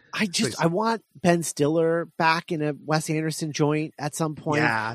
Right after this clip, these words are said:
Speaker 2: that's
Speaker 1: I
Speaker 2: a
Speaker 1: really,
Speaker 2: bummer.
Speaker 1: I really want, um, I really want Luke Wilson back in a mov-, like, movie again.
Speaker 2: Right,
Speaker 1: Like,
Speaker 2: yeah,
Speaker 1: I,
Speaker 2: yeah.
Speaker 1: I, I can't believe he hasn't returned ever. Like, what happened?
Speaker 2: It's
Speaker 1: Um,
Speaker 2: interesting. It is weird. You can't help but speculate because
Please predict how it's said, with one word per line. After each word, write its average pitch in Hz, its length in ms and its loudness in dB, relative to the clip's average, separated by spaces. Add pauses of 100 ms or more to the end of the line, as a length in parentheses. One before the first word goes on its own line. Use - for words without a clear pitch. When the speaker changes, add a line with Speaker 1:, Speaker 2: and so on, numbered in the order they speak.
Speaker 2:
that's 196 180 6
Speaker 1:
I 147 40 4
Speaker 2:
a - 20 2
Speaker 1:
really, 180 320 6
Speaker 2:
bummer. 190 120 -6 (320)
Speaker 1:
I 147 120 2
really 175 440 6
want, 143 520 2 (400)
um, 135 500 0 (320)
I 135 80 -2
really 156 300 4
want 147 400 0
Luke 139 260 0
Wilson 165 560 2 (140)
back 170 280 4
in 208 220 2
a 196 320 6
mov-, 214 360 2
like, 226 180 4
movie 240 300 2
again. 233 180 2
Speaker 2:
Right, 302 200 4
Speaker 1:
Like, 214 140 0
Speaker 2:
yeah, 117 140 0
Speaker 1:
I, 113 80 0
Speaker 2:
yeah. 117 80 0
Speaker 1:
I, - 220 2
I 160 40 0
can't 202 260 6
believe 151 600 -2
he 190 180 -4
hasn't 170 460 -2
returned 180 680 -2
ever. 135 320 0 (560)
Like, 180 160 4
what 226 180 0
happened? - 680 -2 (300)
Speaker 2:
It's 220 260 2
Speaker 1:
Um, 233 60 6
Speaker 2:
interesting. 156 460 0
It 196 100 4
is 269 160 0
weird. 226 160 -2
You 185 80 -6
can't 240 240 -4
help 160 280 -4
but 175 120 -2
speculate 120 560 -4
because 143 400 0